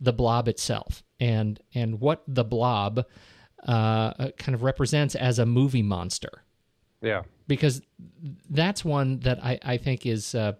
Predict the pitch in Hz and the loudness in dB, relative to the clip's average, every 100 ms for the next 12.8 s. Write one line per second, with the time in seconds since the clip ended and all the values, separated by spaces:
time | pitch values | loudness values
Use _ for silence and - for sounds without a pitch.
0 | - 147 127 104 127 117 - - 131 151 | -10 -8 -8 -4 -4 -4 -8 -2 0 0
1 | 143 160 170 135 147 135 127 113 120 120 | 2 0 2 0 0 -2 -2 -2 -2 -2
2 | 117 135 117 104 110 135 185 196 165 131 | 0 0 -2 -4 -2 -2 0 0 0 -2
3 | 139 113 - 170 185 156 117 110 110 120 | -2 -4 -2 2 2 4 0 -4 -4 -2
4 | 120 110 110 110 - - - - 139 156 | 0 -2 -2 -4 -8 -20 -18 2 4 4
5 | 123 104 98 95 113 101 110 101 101 104 | 2 0 -2 -2 -4 -2 -2 -2 -2 -2
6 | 101 - 135 127 110 98 113 117 120 113 | -2 0 0 2 0 0 0 0 0 2
7 | 120 120 107 - 156 123 98 - _ - | 2 4 0 0 -2 0 -2 -6 _ -20
8 | - - - 123 107 101 104 104 - - | -20 -20 -4 0 2 2 0 -2 -6 -2
9 | 113 104 104 - 117 110 113 101 98 113 | 0 0 -2 -2 -2 0 -2 -2 -4 -2
10 | 131 139 123 110 107 101 101 107 113 110 | -2 -2 -2 -2 -2 -4 -4 0 0 0
11 | - 151 180 113 101 101 104 101 120 - | 0 -2 -2 -2 -2 0 -2 -4 -6 -6
12 | 120 107 104 95 113 190 117 | -6 -4 -6 -8 -10 -12 -8